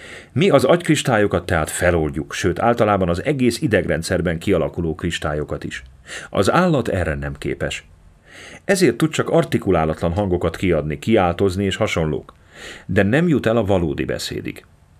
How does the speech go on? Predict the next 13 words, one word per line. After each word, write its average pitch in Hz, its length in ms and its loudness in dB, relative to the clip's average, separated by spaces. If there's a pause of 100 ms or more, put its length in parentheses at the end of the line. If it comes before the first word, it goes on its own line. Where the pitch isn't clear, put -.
(420)
Ezért 165 340 2
nem 120 120 2
rendelkezik 92 560 4
az 92 120 4
egyik 104 280 0
állat 98 240 2
sem 95 180 -2
azzal 98 260 2
a 85 40 4
lehetőséggel, 92 760 2
hogy 107 160 0
önmagához 87 600 2
viszonyuljon, 87 640 0